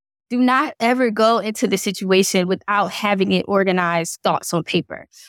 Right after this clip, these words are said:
Because what it's gonna look like is you just talking a bunch of talk.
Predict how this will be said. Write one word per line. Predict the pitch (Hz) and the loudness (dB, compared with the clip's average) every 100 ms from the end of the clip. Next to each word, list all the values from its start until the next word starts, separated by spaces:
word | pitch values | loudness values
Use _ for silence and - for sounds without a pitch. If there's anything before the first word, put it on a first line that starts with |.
| - | -4
Because | 247 269 220 | 0 2 2
what | 247 | 2
it's | 285 | 2
gonna | 254 240 | 2 0
look | 196 220 240 | 0 -2 0
like | 247 233 | 0 0
is | 233 | 0
you | 254 | 0
just | 262 262 | 0 -4
talking | - 233 240 233 196 | -4 -4 -2 -2 0
a | |
bunch | 190 208 - | 0 0 -2
of | - | -8
talk. | - 311 185 | -4 -2 -2